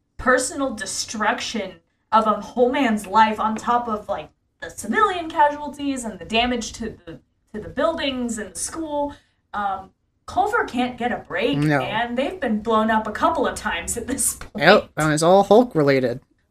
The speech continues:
Speaker 2: But, you know,
Speaker 1: Yeah.
Speaker 2: if Thunderbolt wasn't so busy trying to cover his ass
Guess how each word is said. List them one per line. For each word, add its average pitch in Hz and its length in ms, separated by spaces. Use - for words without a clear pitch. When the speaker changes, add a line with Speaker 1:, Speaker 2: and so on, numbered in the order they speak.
Speaker 2:
But, 156 400
you 170 160
know, 151 180
Speaker 1:
Yeah. 226 460
Speaker 2:
if 131 180
Thunderbolt 156 640
wasn't 147 440
so 151 320
busy 151 300
trying 151 260
to 120 60
cover 151 440
his 131 140
ass 165 580